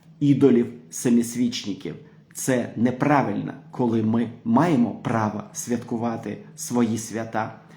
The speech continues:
а інші не мають такої можливості». Знаєте, у африканських дітей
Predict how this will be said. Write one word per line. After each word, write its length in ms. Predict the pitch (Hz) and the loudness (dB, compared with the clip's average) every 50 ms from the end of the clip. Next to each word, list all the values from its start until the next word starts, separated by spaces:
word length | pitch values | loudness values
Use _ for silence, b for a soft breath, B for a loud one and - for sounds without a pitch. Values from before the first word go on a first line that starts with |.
| B B B | B B B
а 160 | - 123 120 120 - - | 0 2 2 0 0 0
інші 520 | - 135 139 135 135 - - - - - - - _ - | 2 4 4 4 4 2 -2 -6 -8 -10 -14 -20 _ -10
не 240 | - 107 117 127 123 | -4 -2 0 2 4
мають 380 | 120 123 127 127 117 107 110 - | 4 4 4 4 0 -4 -6 -8
такої 360 | 120 104 - - 113 113 107 | -10 -8 -4 -4 -2 -2 -2
можливості». 800 | 107 110 117 110 117 127 135 123 - 101 101 - - - - - - b b b b b b b b b b b b b | -2 -4 -4 -4 0 0 0 0 0 -4 -10 -14 -14 -12 -14 -14 -16 b b b b b b b b b b b b b
Знаєте, 520 | 95 - 143 160 180 175 - - - - - | -6 0 0 0 2 0 -2 -4 -4 -4 -2
у 80 | 127 135 | -2 -2
африканських 720 | 135 - 156 147 147 180 180 185 180 - - 147 123 110 | 0 0 -2 -2 2 2 0 0 0 -2 -2 -2 -2 0
дітей 520 | 123 139 139 143 180 185 190 190 190 B | 0 0 0 2 0 0 -2 -2 -8 B